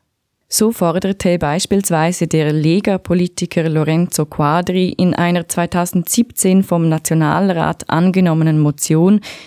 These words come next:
die jedoch durch den Ständerat abgelehnt wurde, das Verbot der Finanzierung von Moscheen aus dem Ausland,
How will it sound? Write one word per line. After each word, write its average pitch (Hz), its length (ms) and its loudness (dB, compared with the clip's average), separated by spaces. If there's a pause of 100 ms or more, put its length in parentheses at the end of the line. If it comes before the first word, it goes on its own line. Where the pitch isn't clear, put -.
(240)
die 202 140 0
jedoch 220 340 -2
durch 190 260 -2
den 170 160 0
Ständerat 160 720 0
abgelehnt 185 720 0
wurde, 190 440 0 (440)
das - 240 -2
Verbot 185 580 0
der 175 180 0
Finanzierung 185 680 2
von 165 240 0
Moscheen 175 540 2
aus 156 220 -2
dem - 240 -2
Ausland, 180 840 -2